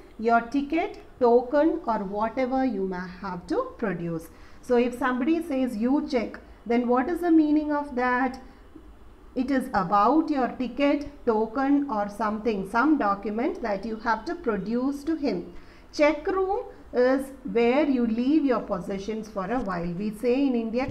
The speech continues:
clock room. So that is check room in America. Check girl is one who takes care of your coat, umbrella, or anything else you may leave in the custody. So one who is there,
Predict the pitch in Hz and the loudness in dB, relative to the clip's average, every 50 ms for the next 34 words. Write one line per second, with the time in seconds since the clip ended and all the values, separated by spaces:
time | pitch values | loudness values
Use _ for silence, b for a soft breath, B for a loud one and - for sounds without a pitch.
0 | - - 226 202 185 185 190 - - 214 220 196 180 180 170 175 202 202 226 302 | -4 -2 0 0 0 0 -4 -6 -4 -2 -2 0 -2 -4 -6 -4 -4 -2 -2 -2
1 | - B B B B B - 233 226 226 285 349 415 403 - - - 311 302 294 | -4 B B B B B -2 -2 -2 0 -2 -4 -4 -6 -8 -6 0 2 2 2
2 | 302 - 262 254 247 220 220 220 - 233 254 320 440 - - - 214 208 202 190 | 2 0 -4 -2 -2 0 0 2 2 2 2 0 -2 -4 -8 -6 -4 -2 -2 -2
3 | 185 180 185 180 - - 208 185 - - B B B B B - - 294 294 339 | -4 -4 -6 -10 -8 -6 -6 -6 -6 -8 B B B B B -2 2 2 2 2
4 | 339 277 - - 226 220 208 185 175 180 208 240 240 B B B B 220 226 220 | 2 -2 -2 0 2 2 4 2 2 0 -2 -4 -4 B B B B 0 0 0
5 | 190 190 190 220 226 240 269 320 349 359 359 349 - - - 269 247 277 302 294 | 0 -2 2 2 2 4 4 0 -2 -2 -4 -6 -4 -2 0 0 0 0 0 -4
6 | - - - 262 220 202 190 190 190 185 185 - 196 190 196 196 - 240 220 214 | -8 -8 -6 -4 -2 -2 -2 -2 -4 -6 -4 -4 -6 -6 -6 -2 -2 0 2 4
7 | 220 240 254 247 247 - - 202 190 196 190 208 240 262 294 285 240 202 190 190 | 4 2 2 0 -2 -6 -4 -4 -2 -2 -2 0 0 0 0 0 0 -2 -4 -4
8 | 185 190 - - 202 196 196 202 208 220 240 269 285 285 320 320 311 311 - - | -6 -6 -4 -2 -2 -2 -2 -4 -4 -2 0 0 2 2 2 2 2 0 -2 -4
9 | 190 185 180 190 196 196 - - B B B B 220 214 214 214 208 202 202 190 | -6 -6 -4 -6 -6 -6 -8 -12 B B B B -2 0 0 2 0 0 -2 -2
10 | 190 190 196 185 190 196 196 214 320 466 - - - - - - 202 180 175 - | -4 -4 -4 -4 -6 -6 -4 -4 -4 -4 -4 -10 -18 -20 -10 -8 -8 -8 -8 -10
11 | 190 180 175 190 185 190 - 226 220 196 226 - 226 277 320 320 320 320 311 294 | -10 -6 -4 -4 -4 -2 -2 -2 0 2 2 2 4 4 2 0 0 0 0 2
12 | 302 302 277 - - 233 202 220 220 226 220 | 0 0 -2 -4 -6 -6 -4 -4 -2 -2 -4